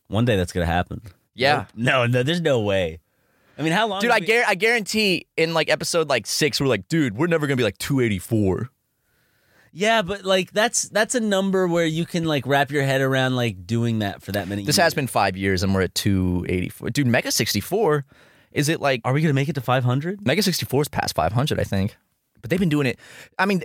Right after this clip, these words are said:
Speaker 2: they, they were live
Speaker 1: Are
Speaker 2: on
Speaker 1: you
Speaker 2: their
Speaker 1: trying to
Speaker 2: podcast
Speaker 1: say
Speaker 2: when Bin Laden was killed.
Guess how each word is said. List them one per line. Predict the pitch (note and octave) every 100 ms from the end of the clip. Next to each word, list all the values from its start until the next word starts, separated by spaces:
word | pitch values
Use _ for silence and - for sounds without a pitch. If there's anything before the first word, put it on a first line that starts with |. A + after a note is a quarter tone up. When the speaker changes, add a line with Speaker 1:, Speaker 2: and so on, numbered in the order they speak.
| D#3+
Speaker 2:
they, | G#3
they | D#3 F#3+
were | D4+
live | G#3 F3 D#3
Speaker 1:
Are |
Speaker 2:
on | D3+
Speaker 1:
you |
Speaker 2:
their | F3
Speaker 1:
trying | F#3+ D3+
to | C3
Speaker 2:
podcast | C3 C3
Speaker 1:
say |
Speaker 2:
when | D3
Bin | B2+ A#2+
Laden | A#2 E3+ G#2+
was | F2+
killed. | - G2 -